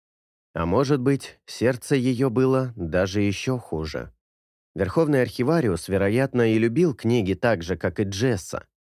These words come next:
Однако этот злой старик куда больше любил свою власть. Он и Курия являлись частью системы,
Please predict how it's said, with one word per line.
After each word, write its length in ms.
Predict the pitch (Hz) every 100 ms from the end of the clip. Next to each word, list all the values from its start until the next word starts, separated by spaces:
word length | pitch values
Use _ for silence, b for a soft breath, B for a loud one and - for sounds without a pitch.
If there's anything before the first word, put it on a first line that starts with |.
| _ _ _ -
Однако 440 | 92 151 175 151 147
этот 320 | 147 143 120
злой 300 | 101 120 127
старик 520 | 113 104 101 139 - _ _ _ _
куда 240 | 104 113 98
больше 400 | 113 131 - 120
любил 420 | 110 87 92 98
свою 440 | - 92 92 95
власть. 600 | 90 104 76 65 - - _ _ _ _ _ _ _
Он 280 | 101 110 90 -
и 100 | 95
Курия 540 | 85 139 139 87 65 - _ _ _ -
являлись 580 | 90 101 113 117 110
частью 480 | - 120 110 - 110
системы, 680 | 98 113 - - 127 87 -